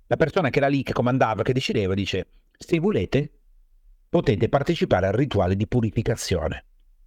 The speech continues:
Dico, "Ma va bene, facciamo questo, eh, rituale di purificazione con Mashimon." Bello, un'esperienza incredibile, no?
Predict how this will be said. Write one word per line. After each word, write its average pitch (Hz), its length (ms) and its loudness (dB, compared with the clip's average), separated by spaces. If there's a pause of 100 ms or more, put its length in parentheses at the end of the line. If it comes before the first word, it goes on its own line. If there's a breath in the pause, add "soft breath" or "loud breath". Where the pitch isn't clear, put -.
(1000)
Dico, - 420 -4 (100)
"Ma - 180 -2 (880)
va - 100 0
bene, 190 300 0
facciamo 117 280 0
questo, 107 380 0 (360 loud breath)
eh, - 300 -2
rituale 127 260 2
di 110 80 0
purificazione 110 560 0
con 98 120 -2
Mashimon." 95 680 -2 (500)
Bello, 101 360 0
un'esperienza 95 580 -2
incredibile, 104 480 0
no? 135 220 -2